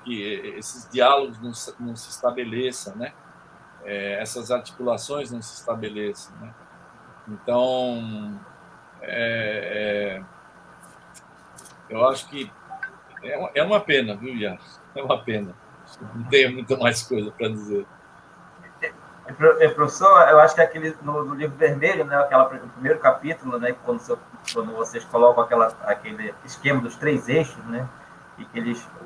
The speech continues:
Speaker 2: muitas das vezes, parece que eles são, eles são, são, eles não, eles não se conversam, eles são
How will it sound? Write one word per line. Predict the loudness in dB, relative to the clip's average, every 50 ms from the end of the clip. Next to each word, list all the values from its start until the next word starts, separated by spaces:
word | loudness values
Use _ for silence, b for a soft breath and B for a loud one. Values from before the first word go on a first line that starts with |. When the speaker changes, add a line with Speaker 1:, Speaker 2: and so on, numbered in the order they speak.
| -10 -10 -8
Speaker 2:
muitas | -6 -6 -6 -6 -8 0 2
das | 4 6 8 8 6 6 6
vezes, | 2 0 -2 -2 -2
parece | 2 6 6 6 6 4 2 -2
que | -8
eles | -8 -8
são, | 2 6 6 6 6 4 0 -4 -8 -14 -14 -14 -14 -16 -20 -20 -20 -18
eles | -12 -10 -10 -10 0
são, | 4 6 6 6 6 2 0 -4 -8 -12 -14 -14 -16 -20 -20 -20 -20 -20 -20 -20 -20 -20 -20 -20 -12
são, | 0 2 2 2 2 0 -2 2
eles | 4 4 4 4 2
não, | 4 6 6 6 4
eles | 0 -2 -2 2 4
não | 4 4
se | 4 0
conversam, | -4 -4 -4 -2 2 4 6 6 4 4 -2 -10
eles | -10 -6
são | -6 -4 -4 -6